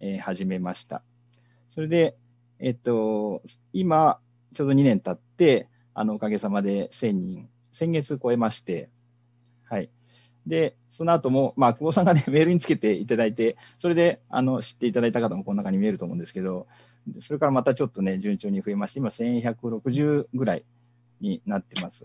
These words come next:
ありがとうございます。はい。で、ありがとうございます。で、おかげさまで、このGoogle AdSenseの、なんていうんですかね、この、あの、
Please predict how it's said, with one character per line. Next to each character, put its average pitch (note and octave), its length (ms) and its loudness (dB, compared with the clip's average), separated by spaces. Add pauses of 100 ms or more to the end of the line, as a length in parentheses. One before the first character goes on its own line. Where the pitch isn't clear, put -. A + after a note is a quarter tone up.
(100)
あ - 80 -12
り G#2 80 0
が F#2 80 -2
と F#2 80 -10
う - 20 -6
ご F2+ 60 -8
ざ F2 60 -6
い - 20 -12
ま F2+ 100 -14
す。 - 100 -20 (540)
は F#2+ 60 -6
い。 - 100 -12 (340)
で、 D3+ 220 0 (640)
あ C3+ 60 0
り C#3 80 6
が D#3 60 6
と C3+ 60 4
う A#2 40 4
ご A#2 60 2
ざ A#2+ 40 2
い - 40 -4
ま - 80 -10
す。 - 140 -18 (600)
で、 C#3+ 380 4
お C3 120 -2
か D#3+ 100 4
げ E3 100 6
さ E3+ 120 4
ま D#3+ 120 6
で、 D#3 240 6 (320)
こ C3 100 0
の B2+ 300 2
Google C3+ 560 0
AdSense B2 540 0
の、 F#2+ 220 -6 (220)
な G#2 120 -4
ん F#2+ 40 -6
て - 40 -8
い - 40 -12
う - 0 -
ん - 20 -10
で - 20 -10
す - 60 -14
か - 60 -10
ね、 - 180 -16
こ F2 80 -10
の、 A#2 180 -10 (1600)
あ G3+ 80 -14
の、 F#3+ 300 -10